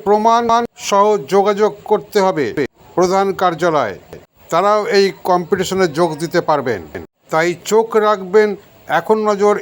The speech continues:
এএনসি বাংলার চ্যানেলে এবং সংবাদপত্রে। মনে রাখবেন, ঠিক লোকসভা নির্বাচন মিটে গেলেই সারা বাংলার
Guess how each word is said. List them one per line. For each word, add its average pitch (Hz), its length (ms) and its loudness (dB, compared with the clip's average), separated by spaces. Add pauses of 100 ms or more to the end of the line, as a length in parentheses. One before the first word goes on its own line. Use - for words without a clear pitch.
এএনসি 196 420 0 (120)
বাংলার 185 400 2
চ্যানেলে 180 400 0 (120)
এবং 165 200 -2 (160)
সংবাদপত্রে। 160 800 -4 (360)
মনে 143 260 0
রাখবেন, 190 340 0 (100)
ঠিক 233 260 2
লোকসভা 190 480 2
নির্বাচন 185 640 0
মিটে 175 260 -2
গেলেই 156 360 0 (580)
সারা 175 340 0
বাংলার 180 460 0